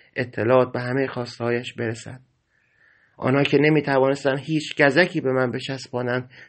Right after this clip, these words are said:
برای اینکه راهی زندان کنند، بهترین راه این بود که از یک فامیل کمک بگیرند، از یک فامیل پست.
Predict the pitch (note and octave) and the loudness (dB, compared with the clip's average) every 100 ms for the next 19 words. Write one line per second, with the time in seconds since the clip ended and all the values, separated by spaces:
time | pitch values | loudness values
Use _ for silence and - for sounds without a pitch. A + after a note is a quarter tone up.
0 | - C#3 D3+ D3+ D3 C3 C3 C3 C3 B2+ | 0 4 4 2 2 2 2 -2 -2 -2
1 | B2+ B2+ C3 C3+ C#3 - _ _ C#3+ B2+ | -2 -4 -2 -2 -2 -8 _ _ 2 2
2 | - B2 B2+ C#3+ C#3+ C#3+ B2+ C3 B2+ B2+ | 0 0 4 4 2 -2 -4 -4 -4 -6
3 | A#2+ B2 B2+ - A#2 A#2 A#2 - A#2+ G#2+ | -4 -4 -6 -4 -4 -2 -4 -8 -10 -12
4 | - - - - - _ - - - A#2+ | -10 -14 -12 -16 -16 _ -20 -20 -4 -2
5 | A2+ A#2 A2 A#2+ A2+ A2 A2 B2 A#2+ A#2 | 0 -2 0 -2 0 0 -4 -6 -10 -10
6 | - _ | -16 _